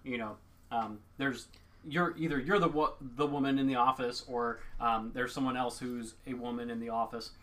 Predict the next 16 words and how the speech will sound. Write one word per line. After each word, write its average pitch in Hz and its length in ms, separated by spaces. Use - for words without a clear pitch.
and 123 320
a 147 60
kid 160 260
comes 143 240
crying 135 540
into 131 280
the 120 100
office 131 300
building. 110 340
All 170 160
the, 160 200
all 180 200
the, 147 300
like, 123 160
s-, - 140
usual 151 560